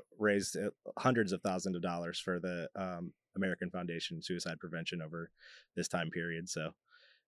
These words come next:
it's very, it's, it's gonna be, it's gonna be a fun event though. Cornhole. I'm, I'm playing with my dad, so hopefully we take down, take down the title. We'll see. He, I'm gonna ch-, rely on his old man,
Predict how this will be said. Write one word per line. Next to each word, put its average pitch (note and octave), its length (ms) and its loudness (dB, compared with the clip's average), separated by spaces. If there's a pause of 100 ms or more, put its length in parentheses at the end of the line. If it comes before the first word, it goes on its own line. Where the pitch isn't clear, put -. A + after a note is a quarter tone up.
it's - 120 -8
very, F2 360 2 (140)
it's, G2 220 -4
it's G#2+ 180 0
gonna A2 180 2
be, G2 360 4 (540)
it's - 280 -8
gonna C3 140 2
be A#2 80 4
a G2+ 40 4
fun G2+ 180 2
event E2+ 320 0
though. E2 200 0 (140)
Cornhole. F#2+ 460 2
I'm, F2+ 140 0 (160)
I'm G2 140 4
playing G#2 240 6
with F#2+ 100 -2
my G2 120 4
dad, E2+ 380 2
so E2 360 2
hopefully F2+ 300 0
we F2 140 2
take F#2 220 0
down, F2 320 2 (540)
take G#2 160 10
down F#2+ 160 8
the F2+ 80 4
title. F2+ 380 4
We'll G2 120 2
see. F#2 280 4 (580)
He, G2+ 160 2
I'm F#2+ 80 8
gonna G2+ 160 8
ch-, - 160 -6 (140)
rely G2+ 360 8
on F#2 120 8
his F#2 140 6
old F#2 200 4
man, F2+ 340 4